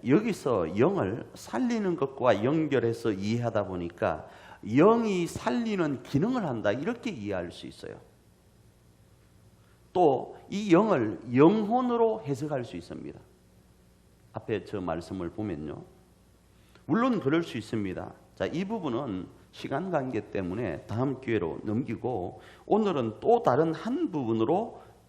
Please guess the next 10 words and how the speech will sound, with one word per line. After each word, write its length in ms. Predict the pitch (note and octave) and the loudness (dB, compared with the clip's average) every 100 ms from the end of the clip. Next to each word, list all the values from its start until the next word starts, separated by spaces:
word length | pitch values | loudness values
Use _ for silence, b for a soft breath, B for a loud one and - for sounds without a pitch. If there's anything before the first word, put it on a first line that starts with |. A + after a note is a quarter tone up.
| _ - | _ -6
이 220 | E3+ E3 | -4 -4
부분을 460 | C3+ A2+ C3+ C3 | -4 -2 -2 -2
해석할 440 | A#2+ G2+ C3+ B2+ A#2 | -4 -4 -2 0 -2
수 180 | - G2+ | -4 -6
있는데 320 | F2+ F#2 G2 | -6 -4 -4
이 400 | D#2+ F#3+ G3 G#2+ | -4 -8 -4 0
영이라는 600 | B2+ F3+ G3 F#3+ G#3 A3 | 2 2 2 0 -2 -6
단어는 520 | - F2 G#2+ A#2 E2+ B B B F#2 | -8 -6 -6 -6 -8 B B B -2
영적이라 1200 | A2+ F2+ - D#2+ D2+ - - D#3 D#3 A#2 E2+ B1+ | -2 -2 -4 -8 -10 -10 -6 -4 -4 -4 -6 -6
이렇게 520 | - F#3+ G3 G3 F#3+ | -6 -6 -4 -6 -6